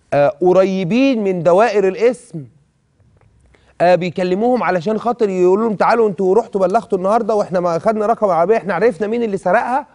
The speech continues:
وتعالوا عشان نرجعها لكم"، ويروح يدفع فلوس عشان يرجع عربيته المسروقه،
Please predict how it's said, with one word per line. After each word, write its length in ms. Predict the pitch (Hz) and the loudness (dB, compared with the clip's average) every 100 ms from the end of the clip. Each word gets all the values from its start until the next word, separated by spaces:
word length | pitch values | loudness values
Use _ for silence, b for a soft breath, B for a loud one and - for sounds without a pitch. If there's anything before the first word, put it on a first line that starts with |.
| b b b b | b b b b
وتعالوا 340 | 151 190 214 233 | -4 0 0 0
عشان 220 | 170 180 | -4 -6
نرجعها 500 | 160 143 123 110 131 | -4 -4 -4 -4 -4
لكم"، 160 | 113 _ - | -6 _ -4
ويروح 360 | 156 175 220 | 0 0 0
يدفع 440 | 214 220 220 165 123 b b b | -2 -2 -2 -2 -4 b b b
فلوس 400 | - 175 262 - | -8 -2 -2 -2
عشان 260 | - 185 180 | -8 -6 -2
يرجع 360 | 190 233 202 156 | 0 0 0 0
عربيته 440 | 156 165 214 220 | 0 0 -2 -4
المسروقه، 600 | 185 170 - 247 - 285 | -4 -4 -4 -4 -2 -4